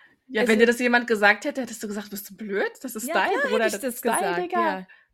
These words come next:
Speaker 1: Ja. Na
Speaker 2: Hätte
Speaker 1: ja,
Speaker 2: ich mich,
Speaker 1: also.
Speaker 2: wär ich, hätte ich mich angegriffen gefühlt
Speaker 1: Ja.
Speaker 2: oder so, weißt du? Aber
Speaker 1: <laughs>
Speaker 2: da sind Bilder dabei. Gut, und dann gab's natürlich auch eine Zeit, wo ich eingekleidet wurde von meiner Mutter. Das war jetzt auch nicht viel schöner.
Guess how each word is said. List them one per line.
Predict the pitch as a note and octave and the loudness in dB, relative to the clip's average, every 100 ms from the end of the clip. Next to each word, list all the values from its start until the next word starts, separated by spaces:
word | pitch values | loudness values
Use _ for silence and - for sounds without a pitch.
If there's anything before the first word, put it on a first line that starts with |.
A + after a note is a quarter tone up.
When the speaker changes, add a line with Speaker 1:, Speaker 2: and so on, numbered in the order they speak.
| _ G#3 | _ -14
Speaker 1:
Ja. | G3 - _ _ _ _ | -12 -14 _ _ _ _
Na | G3+ | -10
Speaker 2:
Hätte | F#3+ | -10
Speaker 1:
ja, | G3 | -6
Speaker 2:
ich | A3 | -6
mich, | G#3+ A3+ | -6 -8
Speaker 1:
also. | G3+ G3+ | -14 -10
Speaker 2:
wär | G#3+ G#3+ | -6 -6
ich, | A3 - | -6 -10
hätte | A3 | -8
ich | A3 - | -8 -4
mich | C4 | -2
angegriffen | - G4 G4+ - G3+ A3+ | -2 -2 -6 -6 -6 -4
gefühlt | G3 - A3 F#3+ | -6 -8 -8 -6
Speaker 1:
Ja. | - | 0
Speaker 2:
oder | - G#3+ | 0 0
so, | F#3+ | -8
weißt | E3 A#3+ C#4+ - | -8 -4 -4 0
du? | C4+ | 0
Aber | C4+ D4 C#4 D#4 | 4 4 4 0
Speaker 1:
<laughs> | - - C#4+ _ - - - _ - - _ _ _ _ _ _ _ | -6 -12 -14 _ -20 -20 -20 _ -16 -16 _ _ _ _ _ _ _
Speaker 2:
da | A3+ A#3 | -14 -10
sind | C4+ C4 - | -4 -4 -4
Bilder | C#4 F4+ F#4+ D#4 | -4 -2 -2 0
dabei. | D4+ C#4+ C#4 C#4 C#4+ | -2 -2 -2 -2 -2
Gut, | F#4 - | -4 -4
und | A#3+ B3 | -2 2
dann | A3 D4+ C4+ | 0 0 -4
gab's | C4+ C#4+ D#4+ | -4 -2 -4
natürlich | D4 D4+ B3 | -6 -6 -6
auch | |
eine | C4+ C4+ | -6 -6
Zeit, | D4 B3+ B3+ | -2 -2 -4
wo | |
ich | C4 - | -6 -4
eingekleidet | C#4 G4+ - G3 F#3+ G3 F#3 | -4 -6 -4 -2 -2 -4 -6
wurde | F#3 G3 | -6 -6
von | A3+ | -4
meiner | A3 G#3+ G#3+ | -4 -4 -4
Mutter. | D4 E4 G#3 | -4 -4 -4
Das | G3+ B3 | -4 -2
war | A#3+ | -2
jetzt | A#3+ | -2
auch | G#4+ | -4
nicht | E4+ | -6
viel | - F3+ | -6 -10
schöner. | - E3 D#3+ | -6 -8 -8